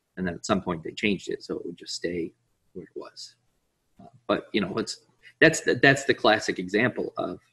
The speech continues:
"Yeah, I didn't know you could do this thing." Uh, one of the ones that I had from my session, um, you know, I did a session on S D S two hacks, um, was, you know, I mentioned, you know, you can't do a, a, a plate stringer in S D S two. Well, it turns out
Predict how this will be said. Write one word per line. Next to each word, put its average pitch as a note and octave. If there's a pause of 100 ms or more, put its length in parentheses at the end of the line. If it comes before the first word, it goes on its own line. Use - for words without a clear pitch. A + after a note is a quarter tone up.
(160)
"Yeah, A2+
I G#2+
didn't G#2+
know G2
you G2
could F#2+
do C#3+
this -
thing." - (460)
Uh, G2+ (140)
one C3
of B2+
the A#2
ones A#2
that A2+
I A2
had G#2+
from G#2+
my G2
session, G2 (260)
um, F2+
you F#2+
know, F#2
I F#2+
did F#2
a F#2
session F#2+
on F#2
S G2
D G2
S G#2+
two -
hacks, - (560)
um, F2+ (720)
was, F#2
you -
know, F#2+
I G2
mentioned, F#2+ (160)
you G#2
know, F#2
you F#2
can't G#2
do G2+
a, F2 (140)
a, F#2
a -
plate -
stringer G#2
in F#2+
S F#2
D F2
S F2+
two. -
Well, G2
it -
turns A#3
out B2